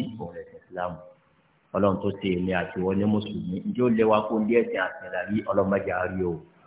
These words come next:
Ọlọ́run má jẹ́ ó kan mọ̀lẹ́bí wa o. Má jẹ́ ó kan gbogbo àwọn èèyàn wa o. Ó tó àdúrà o.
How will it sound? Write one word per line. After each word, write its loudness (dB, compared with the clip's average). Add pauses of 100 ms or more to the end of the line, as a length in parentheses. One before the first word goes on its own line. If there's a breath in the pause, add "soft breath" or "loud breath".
(580 soft breath)
Ọlọ́run 2
má 4
jẹ́ 0
ó 2
kan -2
mọ̀lẹ́bí 0
wa 12
o. 10 (400)
Má -6
jẹ́ -4
ó 2
kan -4
gbogbo -8
àwọn 0
èèyàn -4
wa 8
o. 2 (600)
Ó -10
tó -4
àdúrà 10
o. 8